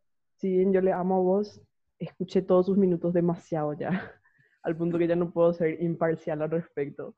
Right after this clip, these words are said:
Pero no sé, debería volver a ver todas las F M S para decirte con seguridad, "Sí, este es el mejor minuto que vi". Pero Asesino tuvo una run demasiado buena.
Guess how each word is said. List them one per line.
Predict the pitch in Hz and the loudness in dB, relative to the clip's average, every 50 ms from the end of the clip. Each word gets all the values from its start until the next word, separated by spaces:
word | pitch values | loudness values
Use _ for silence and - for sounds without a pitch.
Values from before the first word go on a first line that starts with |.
| _ _ _ _ _ _ _ _ _ _ _ _ _ _ _ _ _ _ _ _ | _ _ _ _ _ _ _ _ _ _ _ _ _ _ _ _ _ _ _ _
Pero | _ 196 175 170 170 | _ -2 0 0 0
no | 170 165 170 | 0 -2 -2
sé, | - 175 156 151 151 151 147 151 147 156 156 156 151 185 - _ _ _ _ _ _ _ _ _ _ _ _ - | -2 -2 0 0 0 0 -2 -4 -6 -10 -12 -12 -14 -16 -20 _ _ _ _ _ _ _ _ _ _ _ _ -16
debería | 170 170 170 175 175 175 180 175 170 170 170 170 | -12 -4 0 0 2 2 2 2 2 2 2 2
volver | 175 175 175 165 165 170 | 2 0 0 2 2 2
a | 170 | 2
ver | 165 160 160 - | 2 0 0 0
todas | - 151 156 | 0 0 2
las | 165 165 185 | 2 0 0
F | 170 180 | 0 -2
M | 165 175 160 | -2 -2 -2
S | 156 - 170 160 | -2 -2 -4 -2
para | - 160 160 160 | 0 -2 0 0
decirte | 160 160 - 160 151 151 160 - | -2 -2 -4 -8 -8 -8 -6 -6
con | 160 156 | -6 -4
seguridad, | 160 185 165 165 160 165 160 156 156 - _ | -2 -2 -2 0 0 -2 -4 -4 -6 -8 _
"Sí, | - 135 - | -16 -14 -12
este | 156 165 - 165 | -12 -10 -8 -6
es | 160 | -6
el | 165 | -6
mejor | 160 160 - - 160 | -6 -6 -8 -8 -6
minuto | 156 160 151 151 147 - 156 | -6 -6 -6 -8 -8 -6 -6
que | 147 147 | -6 -6
vi". | 135 135 156 175 180 - _ _ - - _ _ _ _ _ _ _ _ | -6 -6 -8 -8 -10 -14 _ _ -20 -20 _ _ _ _ _ _ _ _
Pero | - 160 165 170 160 | -2 2 4 4 4
Asesino | 165 180 185 175 - 175 175 180 180 | 4 0 -2 -2 -2 0 2 2 2
tuvo | 180 175 170 160 | 2 0 0 0
una | 160 165 165 170 | 0 -2 0 0
run | 165 156 151 156 156 | 0 0 0 0 -2
demasiado | 151 156 160 156 - - 151 151 151 151 | -4 -4 -6 -6 -4 -2 0 0 2 2
buena. | 151 151 147 147 147 151 160 190 | 0 0 -2 -4 -6 -8 -8 -10